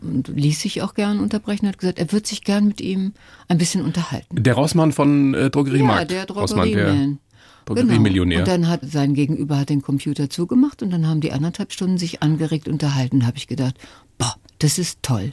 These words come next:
Speaker 1: das würde ich auch gern können.“
Speaker 2: Wieso machen Sie es nicht?
Speaker 1: Ja,
Speaker 2: Sie
Speaker 1: aber
Speaker 2: sind
Speaker 1: hab ich
Speaker 2: doch
Speaker 1: mir
Speaker 2: jemand,
Speaker 1: auch
Speaker 2: der sich immer wieder
Speaker 1: gefragt.
Speaker 2: Herausforderungen stellt. Und
Speaker 1: Ja,
Speaker 2: der das
Speaker 1: ich
Speaker 2: auch
Speaker 1: hab mich das
Speaker 2: braucht,
Speaker 1: auch gefragt.
Speaker 2: mal was zu tun, wovor man eigentlich Schiss hat.
Speaker 1: Ja, es stimmt. Ich müsste mir das mal erlauben.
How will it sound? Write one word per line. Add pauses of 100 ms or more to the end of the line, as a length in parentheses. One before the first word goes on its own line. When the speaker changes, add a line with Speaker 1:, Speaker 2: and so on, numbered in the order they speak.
Speaker 1:
das
würde
ich
auch
gern
können.“ (280)
Speaker 2:
Wieso
machen
Sie
es
nicht?
Speaker 1:
Ja, (120)
Speaker 2:
Sie
Speaker 1:
aber
Speaker 2:
sind
Speaker 1:
hab
ich
Speaker 2:
doch
Speaker 1:
mir
Speaker 2:
jemand,
Speaker 1:
auch
Speaker 2:
der
sich
immer
wieder
Speaker 1:
gefragt.
Speaker 2:
Herausforderungen
stellt. (360)
Und
Speaker 1:
Ja,
Speaker 2:
der
das
Speaker 1:
ich
Speaker 2:
auch
Speaker 1:
hab
mich
das
Speaker 2:
braucht,
Speaker 1:
auch
gefragt.
Speaker 2:
mal
was
zu
tun,
wovor
man
eigentlich
Schiss
hat. (100)
Speaker 1:
Ja,
es
stimmt. (720)
Ich
müsste
mir
das
mal (500)
erlauben.